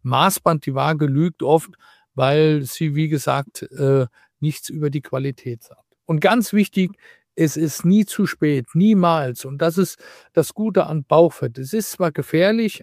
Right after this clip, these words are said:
aber es ist auch mobil. Das heißt, es verschwindet oft als erstes, wenn du anfängst,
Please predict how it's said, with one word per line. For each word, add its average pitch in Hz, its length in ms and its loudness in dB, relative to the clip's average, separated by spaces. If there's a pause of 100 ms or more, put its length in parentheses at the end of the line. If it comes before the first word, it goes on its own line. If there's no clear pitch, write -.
aber 165 180 0
es 147 140 -2
ist 165 160 -6
auch 156 160 -4
mobil. 156 520 0
Das 123 220 -14
heißt, 175 220 -2
es 147 80 -16
verschwindet 190 540 -4
oft 185 220 -4 (340)
als 160 200 -2
erstes, 202 600 0
wenn 196 120 2
du 190 120 2
anfängst, 190 580 -2